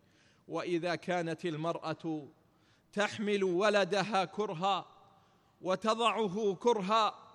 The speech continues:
فإنها إذا ماتت في نفاسها على ولدها فهي شهيدة، وولدها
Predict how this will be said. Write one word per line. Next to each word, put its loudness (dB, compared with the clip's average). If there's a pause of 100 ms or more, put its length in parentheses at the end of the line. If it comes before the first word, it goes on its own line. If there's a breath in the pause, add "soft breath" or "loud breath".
(480 soft breath)
فإنها 2
إذا 2
ماتت 4
في -2
نفاسها 2
على 4
ولدها 4
فهي 2
شهيدة، -6 (680 soft breath)
وولدها 6